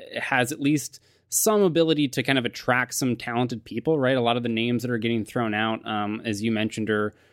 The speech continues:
are fairly well regarded and, and, and everything there. So if you have this guy that, again, doesn't have any experience, he's never really done anything, you know, similar to this type of role, he's gonna need a lot of help early, gonna need to surround himself with a lot of good people.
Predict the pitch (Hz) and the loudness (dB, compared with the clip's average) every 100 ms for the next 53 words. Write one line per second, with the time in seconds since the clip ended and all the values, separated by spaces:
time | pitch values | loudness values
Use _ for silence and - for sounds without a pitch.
0 | _ - 104 101 - - - - 101 110 | _ -6 -4 -4 -8 -20 -12 -4 0 0
1 | 110 113 110 107 160 175 160 123 110 107 | 2 2 2 0 2 4 2 2 0 -4
2 | - 120 120 127 123 117 117 117 117 113 | -4 -4 -2 0 0 0 0 2 0 0
3 | - 120 117 - _ _ _ _ _ - | 0 2 0 -4 _ _ _ _ _ -4
4 | 147 156 127 202 226 202 175 131 120 110 | 0 0 0 0 0 2 0 2 2 2
5 | 110 113 107 110 107 113 _ _ _ _ | 0 -2 0 0 0 0 _ _ _ _
6 | - 113 104 101 151 180 175 160 151 123 | -4 -2 0 2 2 4 2 4 2 0
7 | - 107 110 107 113 107 135 143 131 131 | -4 -2 -2 -2 -4 0 0 2 0 0
8 | 117 117 117 117 110 113 110 110 117 110 | 0 0 0 -2 -2 -2 0 -2 -4 -4
9 | 104 98 - 160 151 143 123 123 117 - | -4 -2 0 2 4 0 -2 -2 -2 -4
10 | 120 113 107 107 101 98 98 117 107 147 | -6 -4 -6 -4 -4 -2 -4 -4 0 2
11 | 139 127 113 110 120 127 110 127 110 107 | 2 2 -2 0 0 0 -2 -4 -4 -4
12 | 104 110 113 120 117 107 117 110 117 123 | -4 -2 0 0 -2 -4 -4 0 0 0
13 | 117 110 - 107 98 107 104 104 101 98 | -2 -2 -2 -2 -4 -4 -2 -2 -4 -6
14 | 104 - 110 - 104 104 | -8 -8 -10 -6 -6 -8